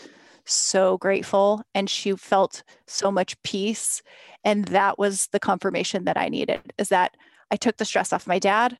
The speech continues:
I took the stress off my brother, took the stress off myself, took the stress off my mom. And she needed that to heal.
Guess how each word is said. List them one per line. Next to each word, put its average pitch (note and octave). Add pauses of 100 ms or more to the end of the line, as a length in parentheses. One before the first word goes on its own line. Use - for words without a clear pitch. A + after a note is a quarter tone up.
I G#3
took -
the F#3+
stress -
off F3+
my F3
brother, A3+ (260)
took -
the F#3+
stress -
off -
myself, A3 (220)
took -
the F#3+
stress F#3
off E3+
my F#3
mom. G3 (480)
And G3+ (800)
she -
needed B3
that G#3
to -
heal. F#3